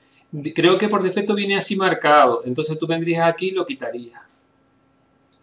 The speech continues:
Pues eso es todo, creo que es un programa muy interesante.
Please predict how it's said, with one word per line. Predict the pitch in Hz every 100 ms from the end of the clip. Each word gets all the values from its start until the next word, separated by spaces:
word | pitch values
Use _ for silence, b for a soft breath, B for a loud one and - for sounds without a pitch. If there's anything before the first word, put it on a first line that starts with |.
| _ _ _ _ - _ _ _ _ _ _ _ _ _ _ _ _ _ _ _ - _ _ _
Pues | - 147
eso | 156 190
es |
todo, | 214 220 190
creo | 160 170
que | 196
es |
un | 196
programa | 190 196 180 156
muy | 180
interesante. | 196 190 196 196 220 233 233 240